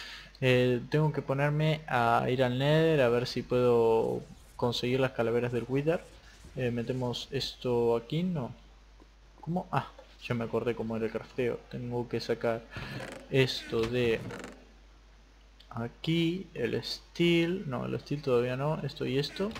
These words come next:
Vamos a la mesa de crafteo y me hacemos los shards, que era así. A ver esto. Estos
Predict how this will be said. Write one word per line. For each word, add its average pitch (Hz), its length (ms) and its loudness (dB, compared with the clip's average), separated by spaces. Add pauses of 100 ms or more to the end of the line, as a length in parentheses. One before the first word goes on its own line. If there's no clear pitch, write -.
(720)
Vamos 135 240 -2
a 131 40 4
la 127 60 0
mesa 127 240 -2
de 120 60 -2
crafteo 160 520 2
y 123 180 0 (120)
me 120 680 2
hacemos 123 360 -2
los 117 140 -6
shards, - 540 2 (500)
que 120 220 -4
era 156 520 -2
así. 156 880 -2 (1600)
A 151 40 -10
ver 156 120 -10
esto. - 220 -14 (240)
Estos 139 380 -4